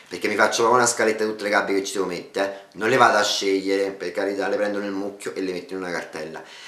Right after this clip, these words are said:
Allora, anche questo video finisce qua. Ripeto, se mancano dei vi-, delle vostre gabbie, non vi preoccupate, io comunque poi le vado a mettere. Lo sto dividendo, da come capite, perché sennò, ripeto, è sempre troppo lungo il video.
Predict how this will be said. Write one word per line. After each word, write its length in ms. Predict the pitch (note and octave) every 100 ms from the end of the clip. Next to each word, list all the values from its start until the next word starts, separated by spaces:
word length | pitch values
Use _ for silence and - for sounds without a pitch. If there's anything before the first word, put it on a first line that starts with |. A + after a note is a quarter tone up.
| -
Allora, 340 | - F3+ F3+ C#3+
anche 160 | E3+
questo 280 | F3+ F3+ F3
video 220 | F3 F#3+
finisce 420 | D3+ C#3+ B2 A#2+ -
qua. 360 | G2+ - -
Ripeto, 600 | - A2+ - A#2+ G#2+ G#2 G2
se 560 | - F3 D#3 - - - _ _ _ _ _ _ - -
mancano 540 | G#2+ B2+ C3+ B2 A2
dei 140 | A2 A2
vi-, 200 | G2 F2
delle 200 | G2 G#2
vostre 300 | G#2+ - G2
gabbie, 280 | F2+ -
non 100 | G#2+
vi 80 | B2+
preoccupate, 500 | B2+ A2+ A2+ G2+ F#2
io 180 | A#2 A2+
comunque 380 | A2+ G#2 F#2+ G#2
poi 200 | G2 G2
le 60 |
vado 180 | F#2 F2
a 40 | E2+
mettere. 480 | F#2 F#2 - E2 - - -
Lo 120 | A2+
sto 220 | A2 C#3+
dividendo, 560 | C#3 A#2 A#2 A#2+ A#2 G2+
da 100 | F#2+
come 220 | F#2 G2
capite, 400 | A2+ A2+ A2 G2
perché 240 | F#2 -
sennò, 280 | G2+ A2 G#2+
ripeto, 360 | G2 G2 F#2 F2+
è 20 |
sempre 460 | - A#2 A2 G#2 G2+
troppo 320 | G2+ F#2 F2
lungo 340 | G2 G#2 E2+
il 100 | E2
video. 320 | D2+ E2 D#2+